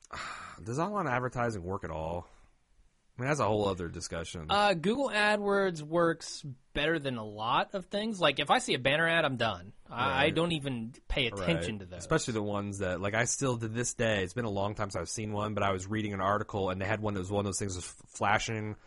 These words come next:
Speaker 2: <laughs>
Speaker 1: red,
Speaker 2: Yeah.
Speaker 1: like, giving your eye a seizure.
Speaker 2: I closed the site.
Speaker 1: Yeah, I did.
Speaker 2: I closed the
Speaker 1: I'm like,
Speaker 2: page.
Speaker 1: "You know
Speaker 2: Yeah.
Speaker 1: what? I'm not, it's, I'm not super interested to read the article." I'm like, "You know what? Not fucking worth it. Close."
Speaker 2: Yep. Yeah.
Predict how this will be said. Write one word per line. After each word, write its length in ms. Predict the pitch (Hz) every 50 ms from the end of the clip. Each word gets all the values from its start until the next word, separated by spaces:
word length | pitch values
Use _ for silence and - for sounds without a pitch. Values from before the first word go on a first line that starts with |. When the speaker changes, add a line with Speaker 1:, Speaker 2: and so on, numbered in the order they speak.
| -
Speaker 2:
<laughs> 140 | - - -
Speaker 1:
red, 520 | 104 107 107 107 107 110 113 117 120 113 - -
Speaker 2:
Yeah. 260 | 151 127 120 107 104 -
Speaker 1:
like, 160 | 113 107 98
giving 220 | 107 117 117 113
your 100 | 107 95
eye 280 | 78 95 104 107 110 113
a 80 | 104
seizure. 540 | 104 - - 117 110 110 104 117 117 120 120
Speaker 2:
I 60 | 156
closed 320 | - - - 165 147 131 120
the 80 | 127
site. 380 | - - - 139 151 143 - - _
Speaker 1:
Yeah, 300 | - 123 151 180 220 240
I 120 | 226 185
did. 180 | 143 120 110 110
Speaker 2:
I 140 | - 117 127
closed 260 | 165 156 143 127 131
the 100 | 131 156
Speaker 1:
I'm 60 | 165
like, 160 | 170 170 165 156
Speaker 2:
page. 100 | 165 180
Speaker 1:
"You 60 | 190
know 120 | 208 214
Speaker 2:
Yeah. 80 | 220 214
Speaker 1:
what? 240 | 220 220 220 - - _ - 139 147 151 -
I'm 180 | - 170 190 202
not, 240 | 202 196 185 165 175
it's, 140 | 175 - -
I'm 140 | 147 170 185
not 180 | 202 208 190
super 340 | - - - - 226 - 196
interested 260 | 190 190 - - 156
to 40 | 147
read 140 | 147 147 143
the 80 | 131 131
article." 300 | 135 139 135 127 - 110
I'm 40 | 107
like, 120 | 113 113
"You 80 | 117 123
know 100 | 127 131
what? 160 | 135 127 95
Not 180 | 120 117 98 -
fucking 200 | 113 110 104 98
worth 220 | 98 92 87 80
it. 80 | 78 -
Close." 220 | - - 95 85 139
Speaker 2:
Yep. 160 | 143 - 131 - - - - _ _
Yeah. 240 | - 127 123 113 90